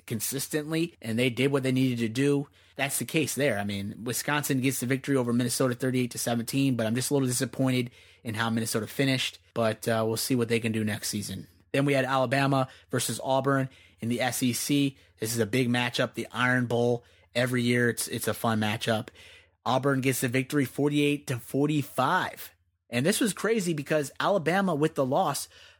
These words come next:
dropped out of the top five in the A P poll for the first time in four years.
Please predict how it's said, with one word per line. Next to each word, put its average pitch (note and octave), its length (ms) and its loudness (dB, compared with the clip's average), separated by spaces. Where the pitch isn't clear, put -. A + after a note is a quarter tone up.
dropped E3+ 380 0
out G3 140 2
of G3+ 40 0
the G3+ 60 4
top D3+ 380 0
five B2+ 420 2
in D3+ 100 2
the F3+ 120 -2
A D#3 160 2
P D3+ 160 -2
poll A#2+ 260 0
for A#2+ 100 -4
the A#2 80 -6
first D#3+ 420 0
time D3+ 260 2
in B2+ 160 -2
four C3+ 280 2
years. C#3 600 0